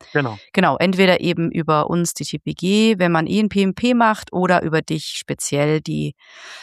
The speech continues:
Speaker 2: Adresse von deiner Foundation werde ich in die Shownotes natürlich reingeben. Und, äh, da können Sie dann Herrn Lehmann auch gerne kontaktieren, liebe Hörer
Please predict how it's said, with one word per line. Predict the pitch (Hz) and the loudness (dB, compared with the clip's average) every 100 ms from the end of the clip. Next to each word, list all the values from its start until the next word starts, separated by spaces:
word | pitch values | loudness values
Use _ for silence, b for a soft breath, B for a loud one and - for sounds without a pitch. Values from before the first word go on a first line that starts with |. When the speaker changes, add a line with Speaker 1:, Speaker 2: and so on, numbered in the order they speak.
| B - | B -6
Speaker 2:
Adresse | 170 160 160 - | -2 0 0 0
von | 170 160 165 | 0 0 0
deiner | 151 156 | 0 0
Foundation | - 147 147 156 - 160 | -2 0 0 0 -2 -2
werde | 151 147 | -2 -2
ich | 147 151 | -4 -6
in | 147 | -6
die | 143 | -2
Shownotes | - 262 277 - | 2 2 2 0
natürlich | 202 - 180 - | -2 0 -4 -4
reingeben. | 151 156 180 - _ 165 175 175 170 170 170 B B B B B | -4 -2 -4 -6 _ -4 -2 2 2 2 0 B B B B B
Und, | - 170 170 151 147 | -14 -8 -6 -8 -6
äh, | 151 | -4
da | 147 147 | -2 -2
können | 151 151 | -2 -2
Sie | 147 | -2
dann | 151 139 | -2 -2
Herrn | 139 139 143 - | -2 -2 -4 -8
Lehmann | 156 151 147 139 - | -8 -6 -2 -2 -2
auch | - 147 - - | -2 -2 -6 -4
gerne | 147 170 | -2 -2
kontaktieren, | - 156 - - - 147 | -2 -4 -4 -8 -8 -8
liebe | 143 139 | -8 -10
Hörer | 127 143 139 | -12 -10 -12